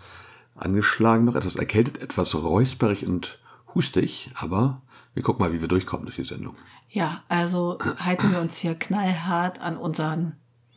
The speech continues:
Speaker 2: Protokoll.
Speaker 1: An unserem Protokoll, das
Speaker 2: An
Speaker 1: machen
Speaker 2: uns-,
Speaker 1: wir.
Speaker 2: <laughs> genau.
Speaker 1: Auf jeden Fall.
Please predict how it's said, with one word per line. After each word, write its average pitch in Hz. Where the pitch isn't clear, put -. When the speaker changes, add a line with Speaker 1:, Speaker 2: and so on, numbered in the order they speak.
Speaker 2:
Protokoll. 208
Speaker 1:
An 92
unserem 92
Protokoll, 82
das 254
Speaker 2:
An 185
Speaker 1:
machen 76
Speaker 2:
uns-, 73
Speaker 1:
wir. 147
Speaker 2:
<laughs> 139
genau. 190
Speaker 1:
Auf -
jeden 82
Fall. 85